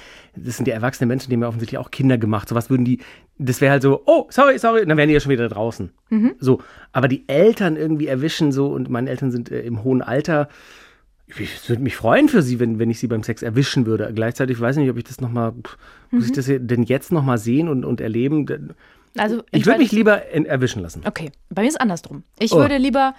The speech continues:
Speaker 2: ich würde lieber meine Eltern erwischen. Also meine Eltern sind ja getrennt. Also sowohl, wenn ich jetzt meinen Vater sehen würde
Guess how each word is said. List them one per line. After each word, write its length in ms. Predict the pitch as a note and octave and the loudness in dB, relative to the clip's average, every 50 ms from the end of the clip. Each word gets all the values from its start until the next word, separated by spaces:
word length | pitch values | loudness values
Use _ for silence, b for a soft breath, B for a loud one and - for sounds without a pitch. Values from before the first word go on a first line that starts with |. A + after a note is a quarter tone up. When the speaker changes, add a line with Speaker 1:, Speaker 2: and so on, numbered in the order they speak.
| B B B B B | B B B B B
Speaker 2:
ich 140 | B - C4 | B -6 -4
würde 140 | D#4+ D#4 | -4 -2
lieber 260 | C#4+ C#4 C#4+ B3+ C4+ B3 | -2 -2 -2 -2 -2 0
meine 260 | A#3+ B3 B3 B3 A#3 | 0 0 0 -2 -2
Eltern 420 | - F3 E3+ F3 E3+ D#3 D#3 - - | -4 -4 -6 -8 -10 -12 -12 -12 -10
erwischen. 560 | E3+ E3 D#3 E3 E3 - A3+ A#3+ D4 - _ _ _ _ _ - | -10 -8 -8 -8 -6 -4 -4 -4 -4 -6 _ _ _ _ _ -10
Also 220 | - D#3+ F3 F#3 | -8 -6 -4 -4
meine 160 | F3 F3 F3 - | -4 -4 -4 -4
Eltern 160 | E3+ F#3+ F3+ | -4 -4 -4
sind 120 | F3 D#3+ | -4 -4
ja 60 | E3+ | -6
getrennt. 480 | D3+ E3 - - F#3+ F#3+ B3+ F4 F#4 - b b b b | -6 -6 -6 -2 -2 -2 -2 -2 -4 -12 b b b b
Also 180 | b F#3 E3 E3+ | b -8 -6 -6
sowohl, 380 | E3+ F3+ D#3+ E3 A3+ C4+ B3+ | -8 -6 -4 -2 0 0 0
wenn 80 | G3 F#3+ | -2 -4
ich 60 | E3 | -8
jetzt 120 | E3 - | -8 -10
meinen 120 | D3+ C#3+ - | -12 -12 -6
Vater 260 | - A3 A#3+ C4+ B3+ | -4 -4 -2 -2 -2
sehen 160 | A3+ A#3+ A3+ | -2 -2 -2
würde 160 | A3 A3 G#3 | -4 -4 -8